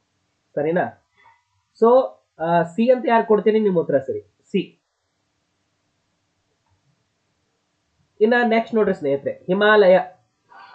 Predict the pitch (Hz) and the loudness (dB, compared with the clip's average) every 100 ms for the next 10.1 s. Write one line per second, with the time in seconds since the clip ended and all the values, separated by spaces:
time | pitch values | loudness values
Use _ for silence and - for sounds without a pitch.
0 | - _ _ 160 170 196 214 226 226 202 | -20 _ _ -8 -2 0 0 2 0 -2
1 | - _ _ _ 190 202 - 185 190 190 | -6 _ _ _ -2 -2 0 0 2 2
2 | 180 180 170 175 190 175 185 190 202 190 | 0 0 -2 -2 -2 -2 -2 -2 -2 -2
3 | 185 185 185 180 180 180 180 - - _ | -2 -2 -2 -4 -4 -2 -2 -2 -10 _
4 | _ 175 185 180 175 190 202 196 185 180 | _ -6 -4 -4 -4 -2 -2 -2 -2 -2
5 | 165 175 208 165 139 117 110 _ _ - | -2 -2 -2 -2 -6 -10 -16 _ _ -20
6 | - _ _ _ _ _ _ _ _ _ | -20 _ _ _ _ _ _ _ _ _
7 | _ _ _ _ _ _ _ _ _ _ | _ _ _ _ _ _ _ _ _ _
8 | _ _ _ _ _ _ _ _ _ _ | _ _ _ _ _ _ _ _ _ _
9 | 175 175 226 190 196 208 202 180 185 190 | -10 -4 -4 0 4 4 4 2 2 2
10 | 180 | 2